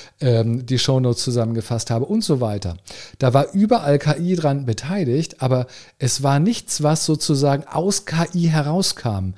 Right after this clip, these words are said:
sondern es kam immer aus meinem, meiner eigenen Kreativität, aus meinem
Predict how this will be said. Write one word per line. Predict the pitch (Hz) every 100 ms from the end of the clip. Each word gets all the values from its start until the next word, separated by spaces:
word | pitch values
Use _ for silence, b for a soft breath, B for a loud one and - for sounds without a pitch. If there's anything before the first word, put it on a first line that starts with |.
| B B B B _
sondern | 127 135 135 131
es | 117
kam | 120 113
immer | 170 208 220 226
aus | 151 135
meinem, | 127 113 113 117
meiner | 117 110 107
eigenen | 120 165 208
Kreativität, | - 156 151 147 135 131 127 120 120 - B B B -
aus | 120 - -
meinem | 139 117 107 107 107 107